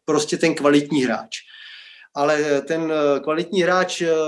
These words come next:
stylu Bořka Dočkala potřebuje kolem sebe skutečně běhavý, odolný hráče,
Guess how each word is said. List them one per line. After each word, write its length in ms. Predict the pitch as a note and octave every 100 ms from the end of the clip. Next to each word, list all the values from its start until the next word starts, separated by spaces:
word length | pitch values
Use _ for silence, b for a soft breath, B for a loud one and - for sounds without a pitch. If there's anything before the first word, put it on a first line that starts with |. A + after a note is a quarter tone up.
| D3+ D3 D3 C#3+
stylu 580 | C#3+ - E3+ F#3 F3 C#3
Bořka 320 | D3+ - F#3
Dočkala 480 | F3 - - D3+ D#3
potřebuje 480 | D#3+ D3 E3 D#3+ E3
kolem 280 | D#3+ D#3 D3+
sebe 260 | E3 D#3
skutečně 520 | D3 - D#3 C#3+ E3 C#3
běhavý, 600 | C#3+ C#3 D#3+ D3+ D3+ D#3+
odolný 480 | C#3 D3+ D#3+ E3
hráče, 460 | D3 C3+ C3 -